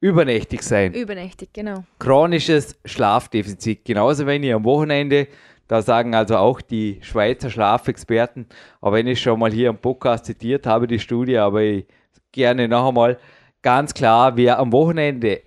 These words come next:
Speaker 1: eineinhalb Stunden länger schläft als unter der Woche,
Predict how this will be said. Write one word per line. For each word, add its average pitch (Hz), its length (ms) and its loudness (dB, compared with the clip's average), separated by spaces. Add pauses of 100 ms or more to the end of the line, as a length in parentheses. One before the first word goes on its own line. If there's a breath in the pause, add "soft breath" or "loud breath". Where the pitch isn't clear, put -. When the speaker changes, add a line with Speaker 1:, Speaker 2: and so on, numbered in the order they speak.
Speaker 1:
eineinhalb 143 580 0
Stunden 127 580 -8
länger 123 400 -2
schläft 127 420 -2
als 107 120 -4
unter 143 260 -6
der 123 160 0
Woche, 127 380 0